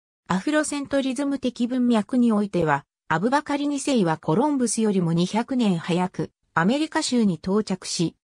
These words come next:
そこでアフリカ文化を先住民に広めたとされる。さらにそのイスラーム主義的解釈においては、アメリカでイスラームを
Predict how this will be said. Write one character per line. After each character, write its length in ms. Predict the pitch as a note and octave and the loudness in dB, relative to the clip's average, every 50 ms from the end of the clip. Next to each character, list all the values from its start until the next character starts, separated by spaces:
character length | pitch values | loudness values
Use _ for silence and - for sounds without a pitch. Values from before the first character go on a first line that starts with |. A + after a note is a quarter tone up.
| _ _ _ | _ _ _
そ 180 | - - G3+ G3+ | -6 -4 -2 0
こ 140 | - A#3+ | 0 2
で 240 | A3 G#3 G3+ G3+ - _ _ _ _ | 2 2 0 0 -2 _ _ _ _
ア 120 | E3+ E3+ | -4 -4
フ 160 | F3+ - C#4 | -2 -4 -4
リ 100 | C#4+ D#4 | -6 -4
カ 140 | - - D4 | -4 -4 -4
文 240 | B3 C4+ C#4 C4 A#3 | -2 -2 -4 -4 -2
化 180 | - F3 D#3+ D#3 | 0 0 2 2
を 160 | D3+ D3+ - _ _ _ _ _ | 0 -2 -6 _ _ _ _ _
先 360 | - - G3 A#3+ D4+ D#4+ D4 | -6 -4 -2 -2 0 -2 -2
住 280 | C#4 C#4 C#4+ C#4+ C#4+ | -2 -2 -2 0 0
民 260 | C4+ A#3+ G#3+ G#3 F#3 F3 | 0 2 2 2 2 0
に 60 | E3 | -2
広 300 | - - F#3 G3 A3+ B3+ | -2 -2 -2 0 0 0
め 100 | C4+ A#3+ | -2 -2
た 160 | - F#3+ E3 | -2 -4 -4
と 120 | - D#3 | -4 -6
さ 140 | C#3+ - D#3 | -6 -4 -4
れ 140 | D3+ D3 C#3 | -4 -4 -4
る。 180 | D3 C3+ B2 - _ _ _ _ _ _ _ _ _ _ _ | -4 -6 -8 -10 _ _ _ _ _ _ _ _ _ _ _
さ 200 | - - D#4 E4+ | -4 -2 0 0
ら 120 | F4 E4 | 0 0
に 140 | C4+ A3+ G3 | 0 0 0
そ 160 | - - G3+ | 2 2 2
の 140 | A3+ C#4+ D#4 | 2 2 2
イ 100 | D4+ C#4+ | -2 -2
ス 160 | - - D4 | -2 -2 0
ラ 180 | D4+ D4+ D4+ D4 | 0 0 0 0
ー 40 | C#4+ | 0
ム 120 | C#4 C#4 | -2 -2
主 120 | C4+ - | -2 -4
義 160 | C4+ B3 C#4 - | -4 -4 -4 -4
的 260 | - C#4+ - - - | -4 -6 -6 -10 -8
解 220 | - C4 C4 B3+ | -4 -4 -2 -2
釈 280 | A3+ - G3+ - - G#3 | -2 -2 -4 -2 0 0
に 140 | G#3+ G#3 F#3+ | 2 2 2
お 120 | F3+ F3+ | 2 0
い 60 | F3+ | -2
て 180 | - - F3 D#3 | -2 -2 -2 0
は、 240 | D3+ D3 D3 D3+ - _ _ _ _ | 0 0 0 -2 -6 _ _ _ _
ア 120 | - D#3+ | -2 0
メ 120 | E3+ G3+ B3+ | 0 0 -2
リ 100 | D4 C#4 | -2 -4
カ 160 | - C#4 C4 | -4 -4 -2
で 120 | A#3 B3+ | 0 0
イ 80 | B3 G#3+ | 0 0
ス 160 | - - C#4+ | -2 -2 -2
ラ 240 | D4 D4+ C#4+ C4+ B3 | -2 -2 0 0 0
ー 40 | G3+ | 0
ム 200 | F#3 F3+ E3+ E3 | 0 2 2 0
を 140 | D3+ - | 0 -2